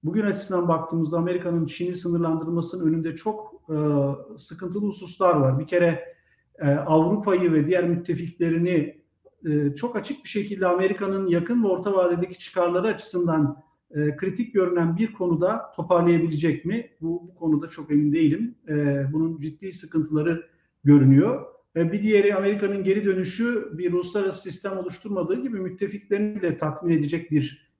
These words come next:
düzleme geçmiş, e, olarak görünmüyor. Yine bu, e, çıkarların aslında Trump döneminden çok da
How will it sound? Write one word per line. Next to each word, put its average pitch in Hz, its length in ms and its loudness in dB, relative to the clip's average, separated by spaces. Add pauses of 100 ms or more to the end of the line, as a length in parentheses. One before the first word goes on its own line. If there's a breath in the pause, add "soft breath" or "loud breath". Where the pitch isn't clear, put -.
düzleme 156 380 2
geçmiş, - 800 -4
e, 147 60 -2 (300)
olarak 143 380 0
görünmüyor. 139 540 4 (540)
Yine 208 380 2
bu, 285 460 -2 (140)
e, 180 120 0
çıkarların 202 600 0
aslında 208 420 -2
Trump 220 320 -4
döneminden 208 680 -2
çok 226 280 -8
da 180 400 -2